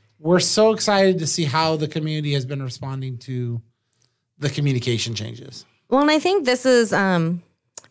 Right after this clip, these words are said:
Speaker 2: proven the commu-, the communication wise, because City Talk has been taking off.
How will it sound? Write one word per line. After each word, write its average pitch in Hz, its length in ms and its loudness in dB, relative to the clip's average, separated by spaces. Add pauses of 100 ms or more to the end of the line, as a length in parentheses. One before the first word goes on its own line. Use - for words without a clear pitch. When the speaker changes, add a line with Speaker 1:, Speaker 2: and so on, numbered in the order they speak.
Speaker 2:
proven 202 640 4
the 170 100 2
commu-, 175 400 0
the 180 180 2
communication 180 680 4
wise, 151 420 2
because 180 800 0 (100)
City 302 300 2
Talk 202 220 0
has 196 100 0
been 180 100 4
taking 180 320 2
off. 185 320 2